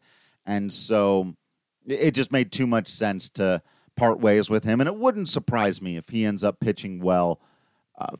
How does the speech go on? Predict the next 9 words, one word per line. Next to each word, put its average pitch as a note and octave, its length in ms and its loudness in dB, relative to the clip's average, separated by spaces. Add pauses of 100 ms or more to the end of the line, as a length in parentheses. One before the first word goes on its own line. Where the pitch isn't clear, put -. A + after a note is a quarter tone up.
for A2+ 220 6
San G2 320 -2
Francisco. F2+ 760 -2 (260)
There's F2 140 -8
a D2 60 -12
lot A2 340 0
of B2 100 0
talent G2+ 500 -6
there. F2+ 380 -2